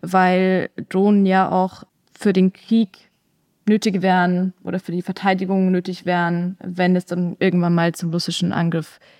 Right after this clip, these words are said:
käme. Also es gibt auch wirklich sehr viele, sehr dunkle Szenarien, die ich hier von Beginn an gehört habe,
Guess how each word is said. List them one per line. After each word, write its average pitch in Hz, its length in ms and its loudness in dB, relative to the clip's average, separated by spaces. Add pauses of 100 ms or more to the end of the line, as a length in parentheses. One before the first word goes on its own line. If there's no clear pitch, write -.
(140)
käme. 170 260 0
Also 180 120 0
es 190 60 -8
gibt 208 160 -2
auch 196 100 -4
wirklich 202 240 -4
sehr 196 200 0
viele, 190 320 0 (500)
sehr 170 160 2
dunkle 262 400 2
Szenarien, 220 460 2
die 214 80 0
ich 202 80 -6
hier 220 160 -4
von 214 160 0
Beginn 196 240 0
an 190 160 2
gehört 190 360 0
habe, 185 460 0